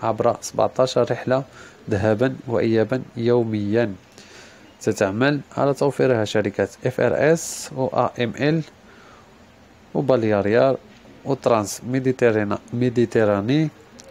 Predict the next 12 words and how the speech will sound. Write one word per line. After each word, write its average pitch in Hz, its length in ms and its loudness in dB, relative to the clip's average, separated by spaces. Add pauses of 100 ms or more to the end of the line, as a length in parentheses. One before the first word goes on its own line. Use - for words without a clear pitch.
(760)
وانتر 135 540 2 (180)
شوبينغ، 104 540 -2 (520)
وذلك 104 380 2
خلال 110 220 0
الفترة 131 600 2 (140)
ما 160 100 0
بين 101 280 2 (200)
الثالثة 139 460 0
صباحاً 135 480 0 (140)
والحادي 110 500 -2
عشر 113 400 0 (800)
والنصف 113 500 0